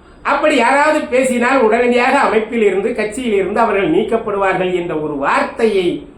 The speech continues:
ஒவ்வொரு கட்சி தலைவர்களும் அதை அறிக்கையாக வெளியிட்டுவீர்கள் என்று சொன்னால் இந்த பிரச்சனைகள் இதற்கு மேல் வருவதற்கு வாய்ப்பு இல்லை என்று தான் நினைக்கின்றேன்.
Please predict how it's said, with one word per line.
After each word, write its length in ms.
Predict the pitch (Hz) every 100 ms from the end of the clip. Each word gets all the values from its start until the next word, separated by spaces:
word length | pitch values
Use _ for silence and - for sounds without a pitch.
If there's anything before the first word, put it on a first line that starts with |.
| - - - - - - - - -
ஒவ்வொரு 440 | 165 190 277 302
கட்சி 320 | 294 285 285 302
தலைவர்களும் 680 | 285 262 247 226 220 220 196 - - - - - - - - - - - -
அதை 220 | 165 185
அறிக்கையாக 580 | 156 262 269 302 285 247
வெளியிட்டுவீர்கள் 720 | 202 202 233 208 196 180 185
என்று 180 | 165 160
சொன்னால் 400 | 165 165 196 233 - - - - -
இந்த 320 | 135 196 214
பிரச்சனைகள் 680 | 226 - 254 277 269 220 202 175 160 160 - 117
இதற்கு 380 | 151 254 - 214
மேல் 260 | 165 226
வருவதற்கு 500 | 208 180 185 175 143 143
வாய்ப்பு 500 | 127 185 208 - 143 120 - - - -
இல்லை 340 | 123 196 226 226
என்று 200 | 185 175
தான் 200 | 156 151
நினைக்கின்றேன். 540 | 135 131 131 113 107